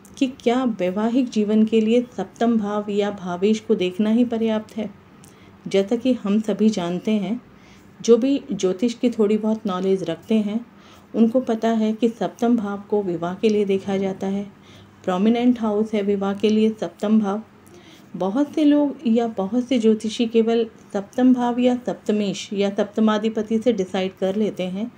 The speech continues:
कि विवाह का सुख जातक को मिलेगा या नहीं मिलेगा या वैवाहिक सुख कैसा होगा। कई बार गण मिलान से भी वो कुंडली मिलान कर देते हैं।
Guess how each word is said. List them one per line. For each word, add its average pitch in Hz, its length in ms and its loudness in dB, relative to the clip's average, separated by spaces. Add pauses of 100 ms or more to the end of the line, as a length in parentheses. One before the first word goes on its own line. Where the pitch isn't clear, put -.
(480)
कि 254 100 4
विवाह 196 380 2
का 277 180 0
सुख 269 200 0
जातक 208 440 -2
को 240 120 0
मिलेगा 190 420 0
या 220 180 2
नहीं 180 300 0
मिलेगा 185 420 0 (640)
या 226 160 4
वैवाहिक 220 520 -2
सुख 285 200 -4 (140)
कैसा 185 300 -6
होगा। 165 340 -8 (760)
कई 220 120 4
बार 220 340 2
गण 190 260 0
मिलान 226 420 4
से 226 140 4
भी 226 160 2
वो 226 140 4
कुंडली 202 360 2
मिलान 208 360 0
कर 202 180 0
देते 196 240 -2
हैं। 214 260 -6